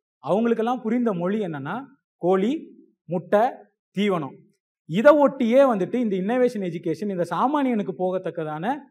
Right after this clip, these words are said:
ஒரு கல்வியை நம்ம ஆரம்பிக்கலாமே, அதுவே வந்து ஒரு நல்ல ஒரு இம்பாக்ட் பண்ணுமேன்னு சொல்லி தான் ஆரம்பிச்சோம். இன்னைக்கு அதே இ-, இன்குபேஷன் சென்டர் மூலமா எப்படிப்பட்ட கதைகள் எல்லாம் உருவாக்கி இருக்குன்னா, சேலத்திலேயே ஒரு எலக்ட்ரிக் வெஹிக்கிள் பிராண்டு,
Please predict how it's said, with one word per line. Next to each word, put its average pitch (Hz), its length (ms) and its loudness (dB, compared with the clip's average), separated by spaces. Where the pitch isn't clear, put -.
ஒரு 185 580 4
கல்வியை 269 380 2
நம்ம 180 340 -2
ஆரம்பிக்கலாமே, 160 680 -4
அதுவே 247 460 0
வந்து 247 200 0
ஒரு 196 120 2
நல்ல 180 260 -2
ஒரு 185 140 -2
இம்பாக்ட் 185 360 -4
பண்ணுமேன்னு 160 340 -8
சொல்லி 151 200 -8
தான் 156 200 -4
ஆரம்பிச்சோம். 143 380 -12
இன்னைக்கு 254 760 0
அதே 214 640 2
இ-, 175 280 -4
இன்குபேஷன் 196 420 -4
சென்டர் 156 320 -6
மூலமா 156 480 -6
எப்படிப்பட்ட 240 460 0
கதைகள் 190 320 0
எல்லாம் 180 200 -4
உருவாக்கி 165 360 -2
இருக்குன்னா, 120 280 -10
சேலத்திலேயே 233 640 4
ஒரு 160 360 2
எலக்ட்ரிக் 190 360 0
வெஹிக்கிள் 175 360 0
பிராண்டு, 147 460 -4